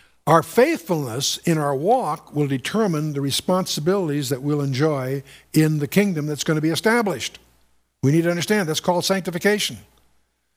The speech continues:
And, uh, that's, that's, if you, once you begin to realize that Jesus is coming back, He's gonna rule on the earth, and you're gonna be part of that picture, your part of that picture will deter-, will be re-,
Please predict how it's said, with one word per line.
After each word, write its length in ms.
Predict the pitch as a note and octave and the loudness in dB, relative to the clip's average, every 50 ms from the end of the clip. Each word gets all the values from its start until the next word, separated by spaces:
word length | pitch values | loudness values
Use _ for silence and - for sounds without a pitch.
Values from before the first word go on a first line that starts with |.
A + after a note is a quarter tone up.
| _ _ _ _ | _ _ _ _
And, 280 | A#2+ A#2 A#2+ A2+ A2 A#2 | -2 0 0 0 0 -2
uh, 140 | G#2+ G#2+ G2 F#2 - _ _ _ _ _ _ _ _ _ _ _ | -4 -6 -8 -10 -16 _ _ _ _ _ _ _ _ _ _ _
that's, 380 | A#2 A#2+ B2 - - - - - | -2 -2 -2 -2 -4 -4 -4 -2
that's, 320 | C#3 C3 - - - - - - - - - | -2 -2 -4 -4 -12 -20 -20 -18 -12 -6 -4
if 100 | A#2+ A2 B2+ | -4 -4 -4
you, 100 | A#2+ A#2 | -4 -2
once 240 | C3 D#3+ G#3 F#3 - | 0 0 0 0 0
you 80 | G3 | 0
begin 300 | D#3 F3 E3 E3 G3 F#3+ | 0 -2 0 0 0 2
to 80 | E3+ D#3+ | 2 0
realize 1000 | D3 D3 E3 A3 C4+ B3+ G3+ E3+ C#3+ C3 A#2+ A#2+ B2 C3+ D3+ D#3+ D#3 D3 C#3+ - - - - - _ _ | 0 0 2 2 2 2 2 0 0 -2 -4 -4 -4 -2 -2 -4 -4 -6 -8 -10 -14 -20 -20 -20 _ _
that 240 | C#3+ D3+ D3 C#3 | 4 4 4 4
Jesus 420 | C3+ D#3+ F#3+ F#3+ F3 E3 D3+ B2 - - - | 2 2 2 2 2 0 -2 -4 -6 -4 2
is 220 | A3+ C4+ D#4+ C#4 - | 4 4 4 4 2
coming 340 | - G3 F#3+ F3 D#3+ D3+ | 0 0 0 0 -2 -4
back, 360 | C#3 C#3+ C3 C3+ C3+ C3 - - - - - | -2 -2 -2 -2 -4 -6 -10 -16 -20 -20 -14
He's 240 | _ - C3 A#2+ G#2+ | _ 0 0 2 2
gonna 300 | G2+ G#2+ F3+ B3 B3 G#3+ | 6 6 6 6 6 4
rule 300 | F3+ E3+ E3+ E3 D#3+ D3+ | 0 -2 -2 -2 -2 -2
on 100 | C#3+ C#3+ | -4 -4
the 140 | C#3 C3 C3 | -4 -4 -2
earth, 260 | C3+ C3+ C3 B2+ - - - - - | -2 -2 -4 -6 -8 -16 -20 -8 -4
and 220 | B2 B2 A#2+ B2+ | -4 -2 2 2
you're 100 | E3+ G3+ | 2 4
gonna 140 | G#3+ G#3 F3+ | 4 0 -2
be 100 | F3 E3 | -2 -4
part 280 | - - F#3 F3+ E3+ | -2 0 0 0 0
of 60 | D#3+ D#3 | 0 -2
that 180 | D#3 D3+ - - | -4 -6 -2 -4
picture, 400 | G#3+ G#3 - - A#2+ G2 A2+ - _ _ _ _ _ _ _ _ _ _ _ _ _ _ _ _ _ _ | -4 -2 -2 -4 -6 -6 -10 -14 _ _ _ _ _ _ _ _ _ _ _ _ _ _ _ _ _ _
your 160 | - C#3 C#3+ - | 2 2 2 2
part 320 | - - E3+ G#3 A#3 G3 | 2 2 2 2 2 2
of 80 | D3+ D3 | -2 -6
that 160 | B2+ A#2 - | -6 -4 -2
picture 320 | D#3 D3 - - D3+ D3 | -2 -2 -2 -2 -4 -2
will 100 | C#3 C#3 | -2 -4
deter-, 380 | C3+ C3 - - D3 D3 C#3 - | -4 -4 -4 -2 -4 -4 -4 -4
will 160 | C#3+ C#3 C#3 | -2 -2 -2
be 160 | B2 C3 C3 B2+ | -2 -2 -4 -4
re-, 240 | B2 B2+ C3 D3+ | -2 -2 -4 -4